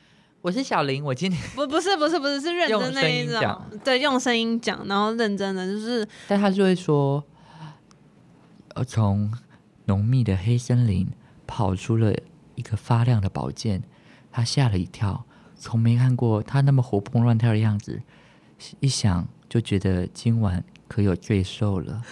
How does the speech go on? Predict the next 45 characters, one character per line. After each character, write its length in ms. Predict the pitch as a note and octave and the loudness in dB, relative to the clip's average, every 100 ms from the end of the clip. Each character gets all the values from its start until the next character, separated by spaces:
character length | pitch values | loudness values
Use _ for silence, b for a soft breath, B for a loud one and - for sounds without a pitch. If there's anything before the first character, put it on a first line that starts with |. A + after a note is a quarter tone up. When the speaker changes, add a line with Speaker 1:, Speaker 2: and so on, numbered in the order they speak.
| B | B
Speaker 2:
对， 160 | - G#3 | 0 0
Speaker 1:
这 60 | G3 | 0
种。 120 | - | -2
Speaker 2:
是 160 | C#4+ | -4
这 180 | A#3+ C4+ | -2 -2
种。 240 | G#3+ A3 G3 | 0 0 0
Speaker 1:
哦。 960 | G#2 B2+ D3+ D#3 D3 C3+ B2 A2+ G2+ | -2 0 0 0 -2 -2 -2 -2 -2
Speaker 2:
对， 680 | B2 F#3+ F#3 F#3 F3+ G3+ G#3 - - - - - | -2 -4 -6 -6 -6 -6 -6 -8 -14 -20 -20 -8
我 140 | G3+ | -4
觉 120 | G3+ | 0
得 120 | C4+ | 2
我 60 | C4+ | 0
们， 180 | G#3 F3 - _ _ _ | -2 -10 -20 _ _ _
哎， 80 | - | -2
我 60 | A3 | 0
们 160 | G3 | 0
发 160 | F#3 G3+ | -2 -4
展 160 | G3 F3+ | -4 -10
这 100 | G3 | -6
个。 80 | - - F5 D#5+ D#5 D5+ | -2 2 2 4 2 2
Speaker 1:
<laughs> 560 | C#5+ - - F#3+ E3+ D3 | 0 -4 -8 -6 -4 -4
他 100 | C3+ | 0
一 60 | C3+ | 0
口 180 | - | 0
吞 240 | G#2 - A2+ | 0 2 2
下， 420 | - A#2+ G2 F#2 E5 - F#3+ D#4+ A4 G4+ G#4 G4+ G4+ | 2 0 -2 -4 -4 -2 -2 0 0 0 -2 -4 -6
<laughs> 1000 | F#4+ F#4+ _ _ - A#3+ C4+ G#5+ B5+ A#5+ | -8 -10 _ _ -16 -16 -14 -12 -10 -4
扭 160 | C#3+ C3+ | -2 2
动 140 | D#3+ | 2
了 100 | D#3 | 2
身 240 | D3 D#3 D3+ | 2 2 0
躯， 380 | - D#3 D#3 D3+ b b - | 0 0 0 -4 b b -2
但 200 | C#3+ B2+ | 0 0
是 280 | C3 A#2+ | 0 -4
止 160 | G2+ A2 | -2 -2
不 120 | G#2+ | 0
住 380 | G2+ A#2+ A2 G2 - b b - | 0 2 2 0 -6 b b -2
那 140 | A2 | 0
个 120 | G2+ | 0
快 240 | - B2+ G#2+ | 0 0 0
感 220 | - - | -2 -8
冲 240 | - F#2+ G2 | -6 -6 -2
上 180 | A2 | -2
脑 200 | G2 - | -2 -4
门。 340 | - B1 C#2 | -8 -8 -8